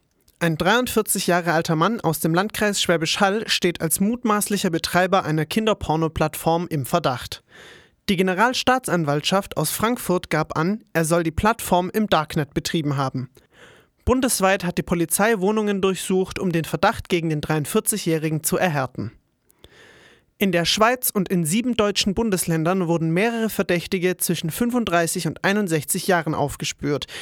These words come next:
die im Darknet kinderpornografische Inhalte ausgetauscht haben sollen. Keiner von ihnen wurde verhaftet. Nach Angaben der Ermittler schweigt der dreiundvierzigjährige zu den Vorwürfen.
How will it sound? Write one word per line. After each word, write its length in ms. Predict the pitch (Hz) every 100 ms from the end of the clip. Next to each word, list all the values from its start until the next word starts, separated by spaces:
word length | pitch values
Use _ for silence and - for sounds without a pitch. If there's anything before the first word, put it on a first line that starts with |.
| - -
die 80 |
im 180 | 160 156
Darknet 480 | 185 202 - 233 -
kinderpornografische 1000 | - 240 226 185 165 151 156 156 156 175
Inhalte 560 | 180 175 180 175 190 185
ausgetauscht 600 | 165 185 - 147 143 -
haben 220 | 135 139
sollen. 380 | 131 127 123 - _ _
Keiner 300 | - 254 240
von 220 | - 180
ihnen 300 | 170 165 175
wurde 180 | 143 147
verhaftet. 600 | - 165 143 - - - - _ _ _ _ _ _
Nach 200 | - 160
Angaben 480 | - 247 240 190 185
der 100 | 175
Ermittler 480 | 165 220 247 185 208
schweigt 400 | - 180 208 -
der 80 | 160
dreiundvierzigjährige 1080 | 165 202 220 - 170 180 156 156 156 156 156
zu 160 | -
den 140 | 175 208
Vorwürfen. 640 | - 151 139 123 - 123